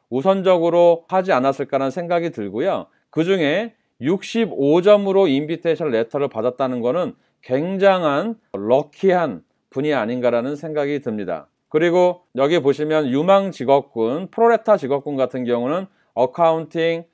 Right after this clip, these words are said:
그 다음에 아이티 이런 분야 같은 건 엔에이로 되어 있기 때문에 이 부분에 대해서는 인비테이션 레터가 나오지 않았다는 거죠. 시월 이십일일 기준입니다. 그리고 지금 현재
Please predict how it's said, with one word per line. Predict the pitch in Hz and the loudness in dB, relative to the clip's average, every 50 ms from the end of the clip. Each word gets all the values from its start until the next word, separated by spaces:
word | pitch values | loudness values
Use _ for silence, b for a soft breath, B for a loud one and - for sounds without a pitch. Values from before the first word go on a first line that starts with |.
| _ - | _ -12
그 | 113 110 | -6 -2
다음에 | 123 120 120 120 120 127 131 127 127 127 127 _ | 0 2 2 0 0 -2 -2 -4 -4 -6 -10 _
아이티 | - 107 123 139 165 175 175 - 165 135 139 156 143 | 0 4 4 4 4 2 -2 -4 -2 0 0 0 2
이런 | 139 160 190 214 202 | 2 4 4 4 4
분야 | 147 151 160 170 175 | 4 0 0 2 2
같은 | 170 165 165 160 | 2 2 0 -2
건 | 156 123 | -6 -2
엔에이로 | 98 120 131 156 175 180 175 160 165 | -2 -2 0 0 0 0 0 0 0
되어 | 139 131 123 | 0 0 0
있기 | 117 - 127 - | 0 -2 -6 -4
때문에 | - 123 117 117 131 170 208 196 135 101 85 - _ _ _ _ _ - | -2 -4 -4 -2 -4 -4 -2 -2 -2 -4 -8 -10 _ _ _ _ _ -8
이 | 131 160 185 196 | -6 -4 -2 -2
부분에 | - - 143 135 147 165 170 170 160 | -2 -2 -2 -2 -2 0 2 2 2
대해서는 | 135 135 123 127 127 113 135 123 123 143 175 202 220 233 220 _ _ _ _ | 2 2 2 2 2 2 0 -2 -2 -2 -4 -4 -4 -6 -10 _ _ _ _
인비테이션 | 117 127 143 156 160 160 170 160 147 120 | -8 -8 -6 -6 -6 -4 -4 -4 -2 -2
레터가 | 120 117 - 127 120 113 113 120 139 170 190 175 110 | -2 -2 0 -2 -2 0 2 0 2 0 -2 -2 -2
나오지 | 101 101 107 110 117 123 147 | -2 -2 0 -2 -2 -4 -4
않았다는 | 117 92 95 113 127 - - 135 120 110 101 92 | -6 -6 -4 -4 -4 -2 -2 -2 -2 -2 -6 -6
거죠. | 92 92 110 156 175 135 85 - | -8 -6 -4 -2 -4 -4 -4 -6
시월 | - - - - 226 226 220 220 220 220 214 190 120 | -14 -16 -10 -6 -4 -2 2 6 8 8 6 6 0
이십일일 | 127 135 147 139 143 175 180 151 160 190 208 185 202 - | -6 -6 -6 -8 -6 -6 -6 -4 -2 -2 0 0 -2 -2
기준입니다. | - 113 107 113 117 117 104 98 92 82 - 87 98 131 165 202 208 _ _ _ _ _ - | -4 -8 -8 -6 -6 -6 -6 -8 -8 -8 -8 -8 -6 -6 -8 -10 -12 _ _ _ _ _ -4
그리고 | - 151 175 175 170 185 185 170 | 0 2 4 4 6 4 4 4
지금 | - 160 143 165 165 170 | 2 0 -2 -2 0 0
현재 | 214 233 226 220 190 202 202 202 202 202 | 0 0 0 0 2 4 6 6 6 4